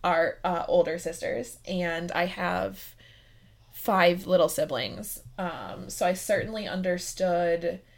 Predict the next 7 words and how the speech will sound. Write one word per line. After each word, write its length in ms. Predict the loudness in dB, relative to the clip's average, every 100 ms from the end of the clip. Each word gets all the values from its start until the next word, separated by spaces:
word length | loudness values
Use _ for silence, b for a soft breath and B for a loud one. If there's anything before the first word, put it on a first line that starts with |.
| b b -8
and 480 | -4 -4 -6 -8 -8
connected 640 | -4 -2 -2 2 2 4
with 200 | 4 4
her 300 | -2 0 0
desire 680 | 0 0 2 2 4 4 2
to, 800 | 0 -2 0 0 0 -2 -6 -10 b b b b b -12 -4
um, 720 | -4 -4 -8 -8 -10 -12 -16